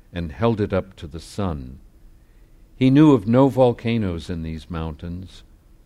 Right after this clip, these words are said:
but the trail was many centuries old, and people had carried red coral, abalone shells, and turquoise up and down it for generations. "Someone dropped this,"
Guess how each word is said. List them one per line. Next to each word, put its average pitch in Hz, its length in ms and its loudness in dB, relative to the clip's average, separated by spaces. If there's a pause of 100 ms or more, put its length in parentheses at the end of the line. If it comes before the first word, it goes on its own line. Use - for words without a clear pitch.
(140)
but 98 120 -6
the 113 120 -6
trail 123 440 2
was 113 220 -4
many 120 260 2
centuries 107 600 -6
old, 98 520 -4 (460)
and 95 200 -6
people 107 300 -4
had 95 180 -4
carried 101 480 -2
red 95 280 -6
coral, 101 560 -2 (500)
abalone 95 520 -2
shells, 92 800 -6
and 82 220 -10
turquoise 82 720 -6
up 98 180 -8
and 85 160 -8
down 85 280 -4
it 82 120 -14
for - 160 -18
generations. 80 1000 -10 (1080)
"Someone 107 580 -2 (140)
dropped 107 420 -4
this," - 460 -10